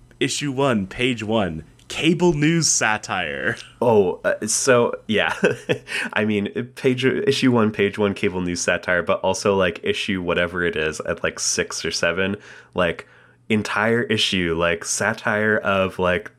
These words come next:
Speaker 2: the talk show scene as it exists today and, like, talking head punditry. Here, here is what, so apparently there exists, and I searched fairly extensively for it and could not find it, but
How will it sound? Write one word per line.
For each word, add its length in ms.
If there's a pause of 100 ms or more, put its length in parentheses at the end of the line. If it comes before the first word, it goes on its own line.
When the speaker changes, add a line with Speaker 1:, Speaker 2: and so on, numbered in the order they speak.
(160)
Speaker 2:
the 100
talk 380
show 240
scene 560
as 160
it 80
exists 500
today 440
and, 180
like, 200
talking 400
head 340
punditry. 680 (220)
Here, 400
here 280
is 160
what, 440
so 200
apparently 600
there 200
exists, 580
and 100
I 80
searched 460
fairly 420
extensively 640
for 320
it 160
and 140
could 200
not 220
find 320
it, 200
but 240